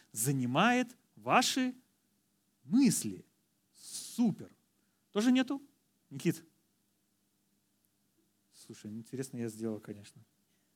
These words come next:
Слайды. "Простите, не знаю, о чем я думал". Ладно. То есть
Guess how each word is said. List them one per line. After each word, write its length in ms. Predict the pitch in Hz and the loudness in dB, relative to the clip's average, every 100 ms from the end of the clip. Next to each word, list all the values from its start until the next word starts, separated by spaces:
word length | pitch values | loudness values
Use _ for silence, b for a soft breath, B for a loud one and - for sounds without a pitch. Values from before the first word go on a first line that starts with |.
| _ | _
Слайды. 560 | - - 123 170 170 175 - _ _ _ _ _ - | -18 -8 -2 0 0 -4 -6 _ _ _ _ _ -10
"Простите, 560 | 120 - 120 - 104 - _ | -8 -8 -10 -12 -14 -20 _
не 120 | 127 117 | -18 -14
знаю, 200 | 127 139 | -8 -8
о 20 | |
чем 180 | - 127 | -6 -8
я 80 | |
думал". 300 | 123 110 101 - B B B B B | -6 -8 -10 -16 B B B B B
Ладно. 300 | 131 113 98 _ _ _ _ _ _ - | -6 -6 -10 _ _ _ _ _ _ 0
То 60 | |
есть 260 | 175 180 - | 0 0 -6